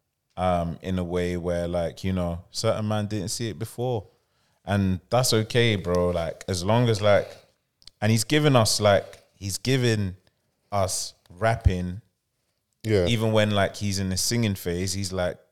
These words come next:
Speaker 1: "All right, let me get back to the essence and have fun in the studio."
Speaker 2: Yeah.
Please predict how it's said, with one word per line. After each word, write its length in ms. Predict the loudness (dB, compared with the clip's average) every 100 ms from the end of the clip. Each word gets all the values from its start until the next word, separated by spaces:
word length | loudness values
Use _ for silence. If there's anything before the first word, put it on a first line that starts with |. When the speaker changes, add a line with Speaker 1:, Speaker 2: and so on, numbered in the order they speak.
| _ _ -4
Speaker 1:
"All 100 | 0
right, 200 | 2 0
let 100 | -4
me 100 | -4
get 200 | -4 -4
back 200 | -4 -4
to 100 | -4
the 120 | -4
essence 340 | -2 -2 -4 -4
and 120 | -4
have 140 | -6
fun 240 | -4 -2 -2
in 100 | -4
the 60 |
studio." 520 | -6 -4 -4 -4 -10 -14 _ _ _ _ -4
Speaker 2:
Yeah. 300 | 2 2